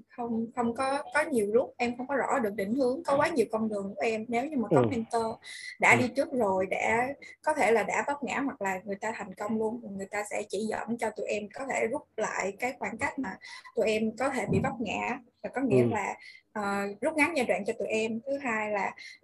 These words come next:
Speaker 1: ờ, có những bạn mà kiểu như là xác định được cái mục tiêu của mình rồi, nhưng mà
Speaker 2: Ừ.
Speaker 1: mình chưa rõ là cái đó như thế nào, thì cần có mentor để mình hiểu rõ hơn là bản thân có phù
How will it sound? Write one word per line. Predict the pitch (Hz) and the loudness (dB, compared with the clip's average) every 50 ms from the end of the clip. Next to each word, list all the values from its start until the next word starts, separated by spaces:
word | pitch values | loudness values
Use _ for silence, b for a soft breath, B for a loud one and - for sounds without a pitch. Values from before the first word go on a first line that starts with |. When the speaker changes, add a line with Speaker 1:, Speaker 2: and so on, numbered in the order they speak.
| - 226 | 2 4
Speaker 1:
ờ, | 214 196 196 196 196 196 196 196 196 202 202 - _ _ _ _ _ - | 4 4 6 4 4 4 2 0 -2 -4 -6 -12 _ _ _ _ _ 4
có | - 262 302 | 6 6 8
những | 320 285 262 277 294 | 8 6 4 4 6
bạn | 254 214 - - 190 220 220 | 6 6 6 6 4 4 4
mà | 214 202 202 202 - | 4 2 2 0 0
kiểu | 208 233 | 2 2
như | 262 269 254 | 4 6 6
là | 226 220 | 6 4
xác | 220 - 277 - - | 4 2 0 2 2
định | 226 185 190 208 | 2 2 2 2
được | 208 202 196 202 | 0 0 0 0
cái | - 269 | 0 2
mục | 277 240 208 - - | 2 2 0 2 6
tiêu | - 233 226 | 8 8 8
của | 233 247 | 8 4
mình | 262 240 208 196 196 190 | 2 2 2 2 2 0
rồi, | 196 190 190 185 190 202 - - - - | 0 0 0 -2 -2 -4 -8 -6 0 2
nhưng | 240 233 240 233 | 4 4 4 4
mà | 214 202 196 | 2 2 2
Speaker 2:
Ừ. | - 196 | 0 0
Speaker 1:
mình | 196 190 196 - | 0 -2 0 6
chưa | - 233 233 | 8 8 8
rõ | 220 202 - - 196 254 | 8 6 4 2 2 4
là | 269 220 202 - | 4 2 2 2
cái | 247 247 | 2 4
đó | 240 - - 254 311 339 349 339 | 4 6 4 4 2 0 -2 -2
như | 302 269 262 | 0 0 2
thế | 277 302 | 2 0
nào, | 311 285 233 202 196 185 190 190 B B B B B _ - | 0 0 0 0 -2 -4 -4 -6 B B B B B _ 0
thì | 214 202 196 196 - | 2 2 2 0 0
cần | - 208 202 196 190 | 0 0 0 0 0
có | - 254 | 0 0
mentor | 294 277 247 233 226 - 226 226 226 233 220 | 2 2 2 2 2 2 2 4 4 4 2
để | - - - 220 254 | 2 2 2 2 4
mình | 254 226 202 214 | 2 2 0 -2
hiểu | 220 190 208 | -2 -2 -2
rõ | 196 - - | -2 0 0
hơn | 262 277 247 233 | 0 0 0 0
là | 220 190 - | -2 -2 -2
bản | - 226 277 | -2 -2 0
thân | 294 226 226 226 | 0 0 0 -2
có | 254 - | -4 -4
phù | - 202 202 214 | -4 -4 -4 -6